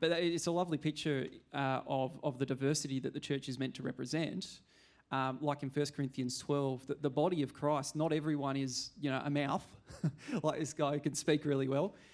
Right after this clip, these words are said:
um, and, uh, not everyone is an eye, and not everyone is a foot, not everyone is a hand. We, the whole body actually needs every part. And so you might think that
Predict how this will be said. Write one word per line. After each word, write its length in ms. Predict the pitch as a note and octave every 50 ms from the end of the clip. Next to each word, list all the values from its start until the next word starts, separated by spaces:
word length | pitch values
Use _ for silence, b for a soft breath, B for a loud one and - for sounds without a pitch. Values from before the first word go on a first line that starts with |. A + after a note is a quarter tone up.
| B B B _ -
um, 480 | D3 D3 C#3+ C#3 C#3 C3+ C#3 C3+ C3+ - - - - - _ _ -
and, 360 | C#3 C#3 C3+ C3+ C3+ C3+ C3 D3
uh, 180 | C#3 C#3 C#3
not 240 | D3+ D#3 E3+ E3+ D#3
everyone 440 | D3+ D3+ D3 D#3+ D3+ C#3+ C#3 C3+ C3+
is 300 | C3+ C#3 C3+ A#2+ - - -
an 100 | C#3 C3
eye, 300 | A#2+ C3+ C#3 C#3+ D#3+ E3+
and 120 | D3+ C#3+
not 140 | D3 D#3 D3+
everyone 280 | D3 C#3+ D3+ C#3+ C#3 C#3
is 100 | C3+ C3+
a 40 |
foot, 300 | B2 - - D#3 E3+ -
not 160 | D#3+ D3 D3 D3
everyone 260 | C#3+ D3 D3 C#3+ C#3+
is 80 | C#3 B2+
a 60 | B2+
hand. 280 | B2 B2+ C3+ C#3+ C#3 D3
We, 120 | D#3 D#3 - E3 - -
the 80 | E3 D3
whole 180 | D#3 G#3+ G3+
body 260 | C#3 C3+ E3 E3+ D3+ C#3
actually 280 | C3+ - - - D3
needs 240 | C#3 D3 D3+ C#3+ C#3
every 200 | C#3 C3+ C#3 C#3
part. 360 | C3 - D3+ D3 C3 - - - b b b b b b b b b b -
And 100 | - C#3
so 120 | - D#3
you 180 | D3+ D#3 E3+ F3+
might 240 | F3 D#3 C#3 - -
think 400 | - - - F3 F#3 F3+ - - -
that 300 | B2+ A#2 - - -